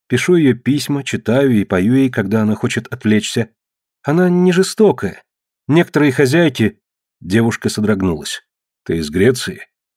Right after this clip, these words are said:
Она кивнула. «Из Платеи. Мой дед потерял свободу в войне с, э, ну, неважно, для тебя это всё равно ничего не значит». Она улыбнулась. «Какой крошечный всё-таки наш хвалёный мир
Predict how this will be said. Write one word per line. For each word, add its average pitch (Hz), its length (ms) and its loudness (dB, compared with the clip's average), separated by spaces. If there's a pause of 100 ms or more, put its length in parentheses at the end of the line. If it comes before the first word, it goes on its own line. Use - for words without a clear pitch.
(140)
Она 98 220 -2
кивнула. 95 520 -6 (460)
«Из - 120 -12
Платеи. 123 640 -2 (460)
Мой 120 240 2
дед 143 240 -2
потерял 123 340 -2
свободу 123 460 0
в 101 80 -2
войне 117 340 2
с, - 200 -8
э, 117 260 2 (360)
ну, 185 320 0
неважно, 143 500 4
для 110 120 -2
тебя 127 220 0
это 120 140 -2
всё 120 140 -6
равно 123 220 2
ничего 101 320 0
не 98 100 0
значит». 101 460 -2 (320)
Она 107 300 0
улыбнулась. 101 580 -2 (540)
«Какой 160 300 -2 (120)
крошечный 131 680 0
всё-таки 127 380 -2
наш 127 300 0
хвалёный 127 460 2
мир 120 340 2